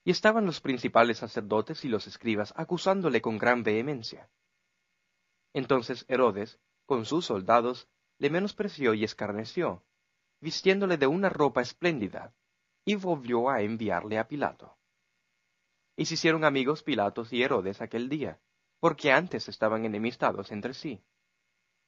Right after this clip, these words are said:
Entonces Pilato, convocando a los principales sacerdotes, a los gobernantes y al pueblo, les dijo, "Me habéis presentado a este como a un hombre que perturba al pueblo,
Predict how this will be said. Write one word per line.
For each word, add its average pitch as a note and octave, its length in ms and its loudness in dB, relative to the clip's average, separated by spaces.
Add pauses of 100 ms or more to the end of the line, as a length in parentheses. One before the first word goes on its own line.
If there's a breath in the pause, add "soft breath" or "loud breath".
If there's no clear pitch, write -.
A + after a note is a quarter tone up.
(880)
Entonces G#3 480 0
Pilato, A2+ 460 0
convocando A2 600 4
a G#2 40 0
los G2+ 160 -4
principales A#2 580 0
sacerdotes, A#2+ 720 -4 (320)
a A#2+ 60 -2
los G#2+ 160 0
gobernantes A2 720 0
y A#2+ 120 0
al E3 160 2
pueblo, F#2+ 440 -4 (520)
les F#3+ 180 0
dijo, - 400 -6 (1120)
"Me F3 120 4
habéis A3+ 260 0
presentado B2 560 4
a G#2+ 100 6
este F3+ 260 0
como C#3+ 220 -2
a B2 60 4
un C3+ 140 0
hombre A#2 280 2
que A2+ 140 -2
perturba A#2+ 420 2
al C3 120 2
pueblo, F#2 440 -4